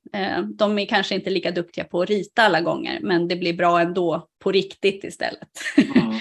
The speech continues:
Speaker 1: <laughs> Så att, ja, alltså, det bästa av två världar vore ju fint om man kunde kombinera.
Speaker 2: Ja. Och sen skulle jag tycka att, ehm, svenska språket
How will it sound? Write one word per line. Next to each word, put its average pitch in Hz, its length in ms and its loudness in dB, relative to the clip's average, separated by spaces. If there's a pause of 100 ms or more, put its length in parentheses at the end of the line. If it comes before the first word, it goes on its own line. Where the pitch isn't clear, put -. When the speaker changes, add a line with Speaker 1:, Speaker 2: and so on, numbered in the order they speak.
(100)
Speaker 1:
<laughs> 320 220 -2
Så 220 60 4
att, 214 220 4
ja, 208 540 4
alltså, 202 360 0 (340)
det 247 80 6
bästa 262 360 4
av 240 60 2
två 247 180 0
världar 254 460 2 (240)
vore 226 300 -4
ju 214 80 -2
fint 190 320 0
om 165 60 -4
man 190 120 -4
kunde 214 380 -4 (260)
kombinera. 214 460 0
Speaker 2:
Ja. - 300 0 (120)
Och 147 100 2
sen 175 240 2
skulle 135 460 2
jag 117 280 4 (340)
tycka - 360 -2
att, 110 300 -10 (200)
ehm, 95 320 -8 (380)
svenska 123 540 -2
språket - 720 -2